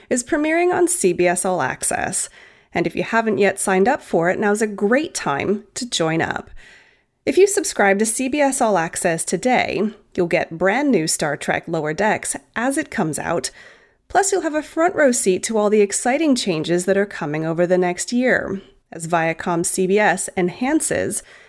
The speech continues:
and eventually rebrands the service. Now, if you were on the fence, for a limited time, C B S All Access is making it easy for you. When you sign up for C B S All Access using the promo code play,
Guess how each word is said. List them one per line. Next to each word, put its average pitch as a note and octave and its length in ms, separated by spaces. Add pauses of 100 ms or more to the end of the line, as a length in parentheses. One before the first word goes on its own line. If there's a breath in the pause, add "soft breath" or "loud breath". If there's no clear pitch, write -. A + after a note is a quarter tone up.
(140 loud breath)
and E3 140
eventually E3+ 440
rebrands E3+ 720
the G3 100
service. - 720 (1000 loud breath)
Now, D4 120
if C#4 120
you F#4 120
were - 200
on C#4+ 180
the C4+ 60
fence, C4+ 580 (200)
for - 160
a D4+ 40
limited E4 400
time, F3 320
C A#3+ 220
B D4 140
S C#4+ 160
All G3 120
Access D#3 440
is A3+ 120
making F3 340
it G3+ 100
easy A#3+ 320
for E3+ 240
you. - 340 (600 loud breath)
When D#4 120
you F4 80
sign D#4+ 240
up A#3+ 160
for C#4+ 100
C C4 220
B G#3 160
S F#3+ 160
All F3+ 160
Access G#3 580
using F3 300
the D#3 60
promo A#3+ 440
code E3+ 360
play, A#3 580